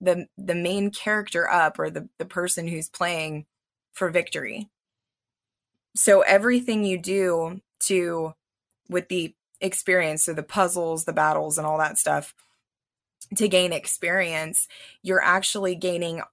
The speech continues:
everything that you need so that when you get to the boss,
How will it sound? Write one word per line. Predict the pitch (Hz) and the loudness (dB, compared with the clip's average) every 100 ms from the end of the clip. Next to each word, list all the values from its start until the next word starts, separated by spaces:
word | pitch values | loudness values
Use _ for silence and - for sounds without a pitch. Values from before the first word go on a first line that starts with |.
| _ - | _ -2
everything | 175 190 208 226 240 220 | -2 0 0 0 0 0
that | 190 190 | -2 -4
you | 170 | -6
need | 160 165 190 - | -6 -6 -6 -2
so | - 180 | 0 0
that | 170 | 0
when | 175 170 | -2 -4
you | 165 | -6
get | 160 170 175 - | -2 -2 -2 -6
to | 170 | -6
the | 156 | -4
boss, | 160 160 190 247 - | 2 2 2 0 0